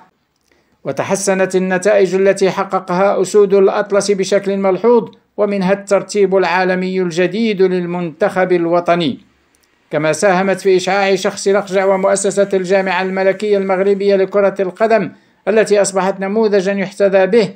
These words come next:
الشيء الذي دفع حوالي أربعين اتحادا إفريقيا إلى توقيع اتفاقيات شراكة معها. وأجمعت غالبية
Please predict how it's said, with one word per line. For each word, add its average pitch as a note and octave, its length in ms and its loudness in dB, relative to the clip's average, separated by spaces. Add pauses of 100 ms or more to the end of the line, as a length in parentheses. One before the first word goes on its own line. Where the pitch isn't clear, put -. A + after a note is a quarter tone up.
(340)
الشيء G3+ 280 0
الذي F#3+ 360 2
دفع F#3+ 320 0
حوالي G3 500 2
أربعين F#3+ 380 -2
اتحادا G3 600 -2
إفريقيا G3+ 680 0 (300)
إلى G3+ 220 2
توقيع G3 480 0
اتفاقيات F#3 840 -2
شراكة F3+ 500 -2
معها. E3+ 520 -2 (580)
وأجمعت D3 460 -2
غالبية F3 440 0